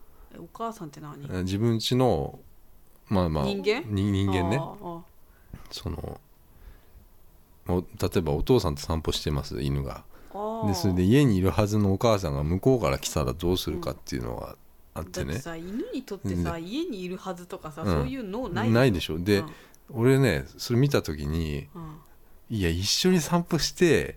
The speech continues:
Speaker 1: うん。
Speaker 2: してるじゃんって思ったのよ。
Speaker 1: うん。
Speaker 2: この三人で散歩してて、それやってみようかってことで、
Speaker 1: ああ。
Speaker 2: やったんじゃないのかって思っちゃったりすんのよ。
Speaker 1: うんうんうんうん。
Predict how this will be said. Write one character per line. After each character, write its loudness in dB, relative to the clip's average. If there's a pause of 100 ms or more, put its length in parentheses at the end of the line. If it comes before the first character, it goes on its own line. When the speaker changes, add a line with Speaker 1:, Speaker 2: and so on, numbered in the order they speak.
Speaker 1:
う -16
ん。 -14 (520)
Speaker 2:
し -2
て 2
る 0
じ 2
ゃ 2
ん -2
っ -6
て -6
思 -2
っ -8
た -6
の -8
よ。 -12 (420)
Speaker 1:
う -12
ん。 -12 (160)
Speaker 2:
こ 0
の 2
三 4
人 6
で 4
散 2
歩 2
し 0
て 4
て、 0
そ 0
れ 4
や 4
っ -4
て 2
み 4
よ 6
う 2
か 2
っ 0
て -10
こ -4
と 4
で、 6
Speaker 1:
あ -4
あ。 -2
Speaker 2:
や -2
っ -12
た 2
ん -2
じ -4
ゃ -2
な 0
い 2
の -2
か -4
っ -12
て -4
思 0
っ 0
ち -4
ゃ -4
っ -10
た -6
り -6
す -8
ん -4
の -4
よ。 -8
Speaker 1:
う -6
ん -10
う -12
ん -12
う -12
ん -12
う -14
ん。 -18